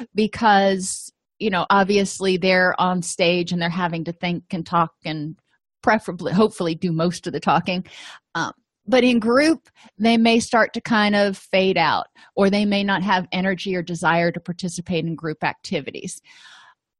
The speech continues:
During the initial phases of depression treatment, you know, that may be okay. We may want them to get oriented to group and start feeling a little bit more comfortable. But we also do want to start making movement toward having them participate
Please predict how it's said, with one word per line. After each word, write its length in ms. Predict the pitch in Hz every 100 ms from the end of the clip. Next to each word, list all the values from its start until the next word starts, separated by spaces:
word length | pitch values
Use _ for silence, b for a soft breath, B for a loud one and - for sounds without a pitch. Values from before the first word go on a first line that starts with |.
| _ -
During 340 | 320 349 330
the 100 | 311
initial 460 | 294 247 262 - 262
phases 640 | 254 233 226 214 220 214
of 120 | 214
depression 800 | - 202 226 208 - 226 208 208
treatment, 540 | - 233 202 - 202 - b b
you 80 | 247
know, 120 | 240
that 240 | 254 -
may 180 | 226 220
be 200 | 208 208
okay. 400 | 190 202 - -
We 160 | 196 202
may 180 | 202 214
want 360 | 202 202 -
them 160 | 196 185
to 100 | 208
get 300 | 202 190 -
oriented 600 | 190 190 185 180 170 185
to 80 | 190
group 360 | - 170 180 175
and 140 | 180 156
start 240 | 180 -
feeling 360 | 202 180 180 175
a 60 |
little 200 | 170 175
bit 180 | 175 180
more 160 | 175 170
comfortable. 640 | - 160 - 180 101 - B B B B
But 180 | 330 -
we 140 | 302
also 320 | 294 302 - 233
do 220 | 254 277
want 180 | 254 233
to 60 |
start 280 | - 226 185
making 600 | 214 214 - 214 202 196
movement 640 | - 196 226 214 196 170 -
toward 240 | 185 175
having 380 | 196 185 185 185
them 160 | 180
participate 840 | 175 190 - 294 - 240 208 135